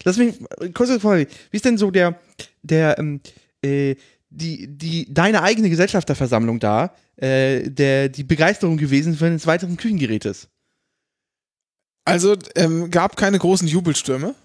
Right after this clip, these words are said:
Speaker 1: <laughs>
Speaker 2: Gab auch keine großen Jubelstürme, weil's ein Eierkocher war. Ähm, das Design wurde aber gesagt, "Ja, nee, das sieht ganz gut aus."
Speaker 1: Okay.
Speaker 2: Das ist schon okay. Ich hab auch einen Platz für die gefunden.
Speaker 1: Ja.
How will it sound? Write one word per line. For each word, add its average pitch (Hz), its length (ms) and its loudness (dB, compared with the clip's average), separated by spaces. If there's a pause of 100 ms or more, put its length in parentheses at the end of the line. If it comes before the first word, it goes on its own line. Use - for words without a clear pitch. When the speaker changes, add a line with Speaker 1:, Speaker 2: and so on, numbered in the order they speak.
(380)
Speaker 1:
<laughs> - 1500 -10
Speaker 2:
Gab 165 200 2
auch 143 200 -2
keine 175 200 0
großen 170 220 -2
Jubelstürme, 160 440 -2
weil's 139 180 -4
ein - 60 -14
Eierkocher 202 560 -4
war. 254 240 -6 (640)
Ähm, 147 460 0 (500)
das 160 300 0
Design 160 640 0 (600)
wurde 160 340 0
aber 170 340 2
gesagt, 156 340 -2
"Ja, 123 160 -2
nee, 131 220 -4
das 240 160 -8
sieht 165 120 -10
ganz 151 180 -8
gut - 140 -10
aus." 185 300 -6
Speaker 1:
Okay. - 300 -6 (480)
Speaker 2:
Das 147 100 -14
ist - 60 -8
schon 151 160 -8
okay. 160 360 -8 (140)
Ich 170 140 2
hab 247 100 2
auch 269 100 0
einen 220 80 -2
Platz 294 220 0
für 160 80 2
die 151 80 2
gefunden. 160 520 -4
Speaker 1:
Ja. 165 280 0